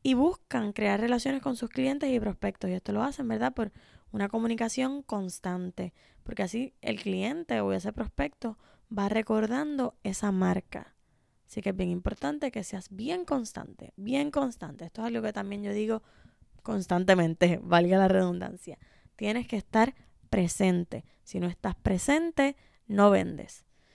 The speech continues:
Y esto, haz el análisis. A lo mejor hay veces que alguna semana, por alguna razón u otra, no publicaste tanto o no estuviste tan presente en las redes sociales, no continuaste la estrategia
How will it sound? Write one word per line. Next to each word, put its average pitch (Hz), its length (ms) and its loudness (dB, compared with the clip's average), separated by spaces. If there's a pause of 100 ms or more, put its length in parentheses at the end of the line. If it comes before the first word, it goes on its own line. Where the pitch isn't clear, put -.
(240)
Y 208 200 2
esto, 226 260 4
haz 285 160 6
el 339 80 6
análisis. 302 500 0 (380)
A - 80 -10
lo 208 80 -2
mejor 196 200 0
hay 220 100 2
veces 254 280 -4
que 240 500 -2
alguna 208 380 -2
semana, 226 480 -4 (280)
por 208 140 -4
alguna 190 300 -2
razón 214 320 -4
u 202 140 -2
otra, 208 160 -6
no 185 120 -4
publicaste 196 560 -4
tanto 185 580 -6 (640)
o 175 800 -8 (460)
no 208 100 -8
estuviste 233 340 -4
tan 220 200 -6
presente 220 440 -6
en 208 60 -2
las 196 120 -2
redes 185 180 -2
sociales, 175 420 -8
no 175 200 -8 (180)
continuaste 214 540 -6
la 214 60 -2
estrategia 190 640 -2